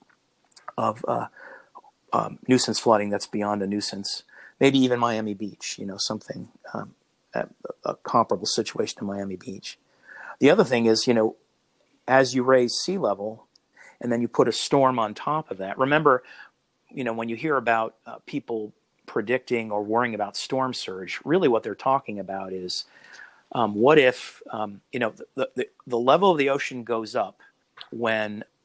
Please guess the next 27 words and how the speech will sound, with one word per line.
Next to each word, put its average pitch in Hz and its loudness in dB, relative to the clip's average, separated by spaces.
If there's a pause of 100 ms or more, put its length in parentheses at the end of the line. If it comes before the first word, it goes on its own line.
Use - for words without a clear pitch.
air 131 6
pressure 117 -6
decreases. - -14
So - -10
you 110 -6
put 135 -2
a 120 2
low 127 2
pressure 123 -4
system 110 -8 (320)
over 113 2
the 110 0
Gulf 110 0
of 113 -10
Mexico 104 -6 (340)
and 113 -6
the 107 -2
surface - 2
of 110 -8
the 104 -2
Gulf 104 -2
of 104 -8
Mexico 104 -4
rises, 95 -4 (140)
okay? - -12 (280)
All 107 -4
right? 110 -6